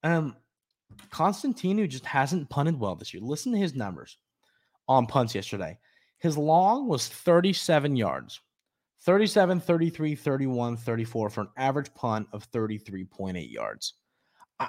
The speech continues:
I mean, that's just not, and he had zero punts inside the twenty. That's just not helping the Aggies.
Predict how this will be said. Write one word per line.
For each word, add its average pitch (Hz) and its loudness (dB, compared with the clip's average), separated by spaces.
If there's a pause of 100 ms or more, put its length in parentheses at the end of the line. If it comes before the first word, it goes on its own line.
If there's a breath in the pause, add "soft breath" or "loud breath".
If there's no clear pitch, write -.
I - -2
mean, 180 4
that's 190 2
just 330 2
not, 180 2
and 151 -4
he 143 4
had 131 4
zero 147 8
punts 139 2
inside 123 4
the 117 -2
twenty. 135 -2 (400 soft breath)
That's 170 2
just 269 0
not 175 6 (880)
helping 175 4
the 131 4
Aggies. 117 0